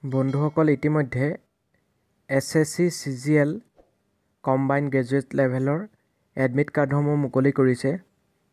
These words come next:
আপোনালোকে ডেছ-, ডেছক্ৰিপশ্যনত দি থোৱা লিংকত গৈ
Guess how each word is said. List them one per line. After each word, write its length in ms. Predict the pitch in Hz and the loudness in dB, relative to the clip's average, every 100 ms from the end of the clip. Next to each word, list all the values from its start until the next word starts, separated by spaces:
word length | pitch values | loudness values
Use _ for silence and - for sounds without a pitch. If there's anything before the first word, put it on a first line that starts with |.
| _ _ _ _ _ _ _ _ _ _ _ _ _ _ _ _ _ _ - | _ _ _ _ _ _ _ _ _ _ _ _ _ _ _ _ _ _ -8
আপোনালোকে 640 | 120 131 135 131 127 143 143 127 - _ _ _ _ _ _ _ _ _ _ _ | -6 0 0 0 2 2 2 -2 -14 _ _ _ _ _ _ _ _ _ _ _
ডেছ-, 360 | 131 131 131 - 135 | 0 2 2 0 0
ডেছক্ৰিপশ্যনত 680 | 135 123 - 143 156 156 | 2 2 -2 -2 0 0
দি 160 | 143 139 | 2 0
থোৱা 180 | 143 143 | 2 0
লিংকত 400 | 135 127 135 131 139 | 0 0 -2 -2 0
গৈ 140 | 143 | -2